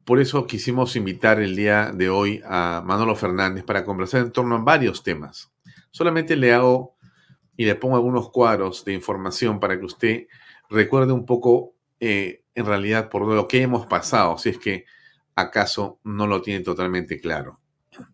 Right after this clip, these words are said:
Esta información que usted ve en pantalla corresponde a la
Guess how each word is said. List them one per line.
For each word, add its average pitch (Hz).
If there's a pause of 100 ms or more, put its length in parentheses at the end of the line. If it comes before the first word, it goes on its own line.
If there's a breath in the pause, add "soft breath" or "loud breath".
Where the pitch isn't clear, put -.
(500 loud breath)
Esta 165
información 131
que 127
usted 123
ve 123
en 120
pantalla 95
corresponde 90 (1300)
a 92
la 92